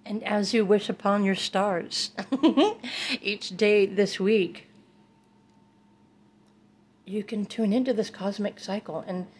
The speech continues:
and feel your intention, your excitement, and this manifestation growing day by day, by day, by day, by day. Simply allow it to grow.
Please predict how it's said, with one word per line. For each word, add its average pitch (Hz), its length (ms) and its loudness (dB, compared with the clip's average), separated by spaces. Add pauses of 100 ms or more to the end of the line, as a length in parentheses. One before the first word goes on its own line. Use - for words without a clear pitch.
(180)
and 180 160 -8
feel 214 840 -2 (680)
your 202 120 -12
intention, 196 840 -2
your 180 140 -2
excitement, 196 1040 -6 (1300)
and 185 100 -8
this 175 160 -6
manifestation 175 1040 -4
growing 160 640 -2 (600)
day 160 480 -4 (120)
by 160 140 -14
day, 156 460 -12
by 160 120 -16
day, 160 200 -12
by 156 160 -14
day, - 160 -18
by - 140 -20
day. - 200 -20 (1300)
Simply 262 340 -2
allow 220 220 6
it 208 140 2
to 208 100 0
grow. 165 320 2